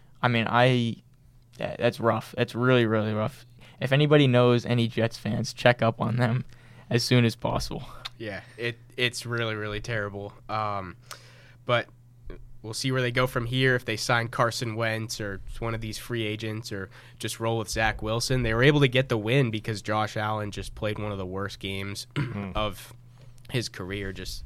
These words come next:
Speaker 2: uh, threw three picks, right? I think it was three
Speaker 1: Yeah,
Speaker 2: picks.
Speaker 1: three
Speaker 3: It was
Speaker 1: picks
Speaker 3: three
Speaker 1: and a
Speaker 3: picks.
Speaker 1: fumble.
Speaker 3: Yep, yep.
Speaker 2: And then, uh, it's, it's terrible for Roger Goodell in the N F L because the Jets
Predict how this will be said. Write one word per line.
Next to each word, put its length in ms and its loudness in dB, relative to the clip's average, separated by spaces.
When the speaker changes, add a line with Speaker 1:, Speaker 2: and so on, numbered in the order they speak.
Speaker 2:
uh, 160 -4
threw 280 -8
three 280 -8
picks, 460 -10
right? 260 -12
I 140 -20
think 140 -16
it 40 -14
was 140 -14
three 160 4
Speaker 1:
Yeah, 80 10
Speaker 2:
picks. 120 -6
Speaker 1:
three 120 4
Speaker 3:
It 60 4
was 60 -6
Speaker 1:
picks 260 4
Speaker 3:
three 80 0
Speaker 1:
and 100 4
a 60 8
Speaker 3:
picks. 120 4
Speaker 1:
fumble. 260 -2
Speaker 3:
Yep, 120 -6
yep. 160 -8
Speaker 2:
And 200 -2
then, 400 0
uh, 340 -4
it's, 300 -6
it's 240 6
terrible 420 6
for 220 0
Roger 320 4
Goodell 320 4
in 80 0
the 100 0
N 80 2
F 160 -2
L 140 4
because 260 -4
the 80 -6
Jets 460 -2